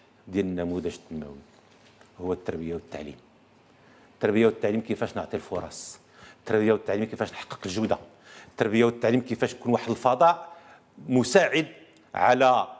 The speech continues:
آه، يعني التمدرس، على،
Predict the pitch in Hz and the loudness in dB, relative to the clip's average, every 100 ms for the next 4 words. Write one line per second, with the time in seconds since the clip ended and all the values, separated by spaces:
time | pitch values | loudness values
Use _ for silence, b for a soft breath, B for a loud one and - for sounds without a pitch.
0 | - - 107 107 98 95 95 92 92 104 | -18 0 4 6 6 4 4 2 0 0
1 | 107 117 110 107 101 139 127 120 113 95 | 2 2 2 0 0 0 2 2 2 0
2 | - - - b b 95 95 123 123 123 | -6 -14 -18 b b 2 4 6 6 4
3 | 110 | 4